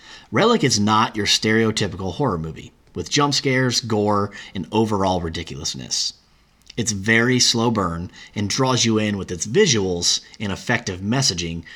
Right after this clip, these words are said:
rather than jump scares. I find that modern audiences don't always appreciate a horror film that acts as an allegory.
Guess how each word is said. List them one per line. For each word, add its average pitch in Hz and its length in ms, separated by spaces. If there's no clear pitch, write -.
rather 117 280
than 95 200
jump 95 220
scares. - 500
I 123 120
find 190 240
that 120 120
modern 120 400
audiences 123 520
don't 123 200
always 117 220
appreciate 104 460
a 92 60
horror 92 240
film 92 400
that - 140
acts 90 260
as 107 100
an 123 80
allegory. 101 580